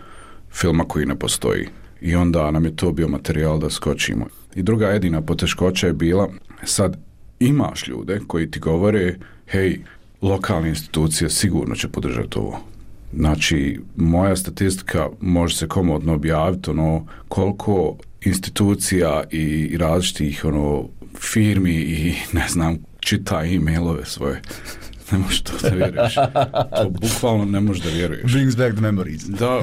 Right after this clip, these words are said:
Speaker 1: ono, i ono, i, i, i, i follow-up i sve. Znači, mi smo napravili i website i e-mail, tačno da bude oficijalan, normalno, jel, da ne budemo samo neki Gmailovci. I oficijalno poslali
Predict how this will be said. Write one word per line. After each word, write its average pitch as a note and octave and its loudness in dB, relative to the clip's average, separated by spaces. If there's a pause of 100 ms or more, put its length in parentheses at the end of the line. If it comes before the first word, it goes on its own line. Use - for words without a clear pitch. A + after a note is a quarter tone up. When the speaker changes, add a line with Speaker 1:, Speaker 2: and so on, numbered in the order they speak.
Speaker 1:
ono, F#2 0
i F#2+ 0
ono, G#2+ 4 (140)
i, F2+ 2
i, F2+ 2
i, E2+ 2
i E2 2
follow-up G2+ 2
i D#2 2
sve. - 0 (100)
Znači, F#2 2
mi G2 4
smo F#2+ 0
napravili F2+ 2
i E2 -2
website E2 0 (140)
i F2+ 4
e-mail, F2+ 4 (320)
tačno F#2 0
da D2 -2
bude D#2 0
oficijalan, G#2 2
normalno, E2 2 (100)
jel, D2+ 0
da D#2+ 0
ne D#2+ 4
budemo D2 0
samo D2 2
neki C#2+ -2
Gmailovci. E2+ 2 (760)
I F#2 4 (220)
oficijalno D#2+ 0
poslali F#2+ 2